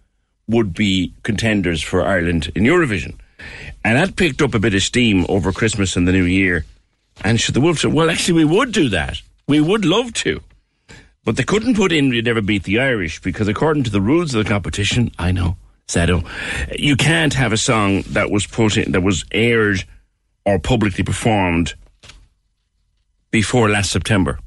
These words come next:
So that would kind of rule out "You'd Never Beat the Irish," <laughs> which they were singing in Páirc Uí Chaoimh in nineteen ninety.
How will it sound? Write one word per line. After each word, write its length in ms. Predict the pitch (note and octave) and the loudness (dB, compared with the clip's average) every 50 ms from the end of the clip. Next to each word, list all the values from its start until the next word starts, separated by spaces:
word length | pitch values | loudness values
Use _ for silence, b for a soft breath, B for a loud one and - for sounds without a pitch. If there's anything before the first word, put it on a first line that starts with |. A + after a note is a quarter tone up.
| - - _ _ - | -20 -20 _ _ -10
So 320 | - - - - - - | -8 -6 -6 -2 -2 0
that 200 | B2 G#2 A#2 G#2+ | 0 0 0 0
would 120 | A2 A2 G#2+ | 0 0 0
kind 160 | - A2 F#2+ | 0 0 2
of 120 | G2 G2+ | 2 2
rule 160 | A2 A2 G2+ G2 | 2 2 2 2
out 200 | G2 G2 F2 - | 2 0 0 -2
"You'd 100 | G2 F2 | 0 0
Never 180 | G2+ G2 G2 | 0 0 0
Beat 180 | E2 G2 F#2+ F2+ | 0 0 0 2
the 140 | G#2 A2 G#2+ | 2 2 2
Irish," 340 | G2 F#2+ G2 G2+ - - B B B B B B B B | 2 2 0 0 -2 -4 B B B B B B B B
<laughs> 380 | - - - - - - - - | -8 -8 -8 -8 -12 -14 -8 -8
which 300 | - - - - - - | -6 -6 -4 -6 -4 -2
they 120 | - G#2+ | 0 2
were 160 | A#2+ A#2+ A#2 A2 | 2 2 2 0
singing 460 | - - - - A#2+ A2 G2+ F#2 F2+ G2 | 0 -2 0 0 2 2 2 2 2 2
in 60 | A2+ | 2
Páirc 260 | - A2+ G#2+ G#2+ A2 | 0 0 0 0 -2
Uí 200 | F2 A#2+ C#3+ C3+ | -2 -2 -2 0
Chaoimh 300 | - A#2+ A#2 A2 G2+ F#2 | 0 0 2 2 2 2
in 100 | G2 G2 | 2 2
nineteen 400 | G#2 G#2+ G#2+ G2+ F#2 G#2+ A2 A2 | 2 2 2 2 0 2 2 2
ninety. 340 | A#2+ C3 C#3 C#3 A#2 A#2+ G#2+ | 2 2 2 2 0 -2 -4